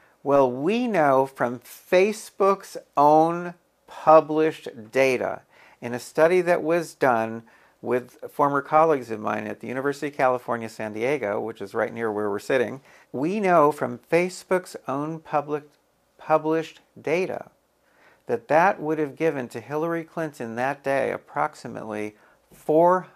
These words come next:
hundred and fifty thousand additional votes.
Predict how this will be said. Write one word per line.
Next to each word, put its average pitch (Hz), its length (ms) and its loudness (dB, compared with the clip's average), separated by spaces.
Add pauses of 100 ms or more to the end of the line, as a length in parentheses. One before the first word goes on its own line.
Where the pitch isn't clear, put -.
hundred 151 340 -8
and 139 140 -10
fifty 147 400 -4
thousand 117 920 -4 (680)
additional 120 720 -8
votes. - 640 -8